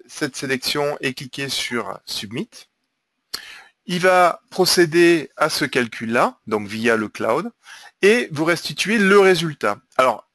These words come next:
il va pas supprimer les points, il va créer uniquement une sélection de points qu'il est cap-,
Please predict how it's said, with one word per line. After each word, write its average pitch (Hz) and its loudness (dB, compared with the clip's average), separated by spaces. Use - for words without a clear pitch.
il 110 -2
va 110 2
pas 160 -2
supprimer 117 -4
les 117 0
points, 247 -12
il 123 -6
va 131 2
créer 190 -2
uniquement 214 -2
une 139 -10
sélection 233 2
de 165 2
points 226 0
qu'il - -2
est 165 4
cap-, - -2